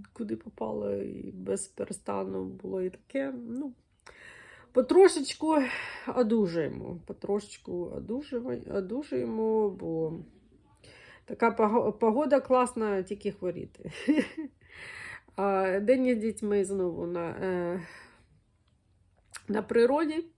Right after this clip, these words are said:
е, в парку. Коротше, я провітрюю хату, е, пру-, е, перу все, що можливо. Ем,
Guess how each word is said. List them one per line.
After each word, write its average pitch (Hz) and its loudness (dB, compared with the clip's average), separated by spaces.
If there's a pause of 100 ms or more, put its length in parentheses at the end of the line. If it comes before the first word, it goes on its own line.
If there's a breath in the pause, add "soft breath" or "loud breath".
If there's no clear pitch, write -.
(800 loud breath)
е, 202 4
в 202 -6
парку. 285 -2 (540)
Коротше, 220 -6 (460)
я 220 -2
провітрюю 202 -4
хату, 254 -4 (640 loud breath)
е, 185 0 (140)
пру-, 269 2
е, 220 8
перу 285 8 (680 loud breath)
все, 262 0
що 262 -4
можливо. 247 -2 (720 loud breath)
Ем, 220 0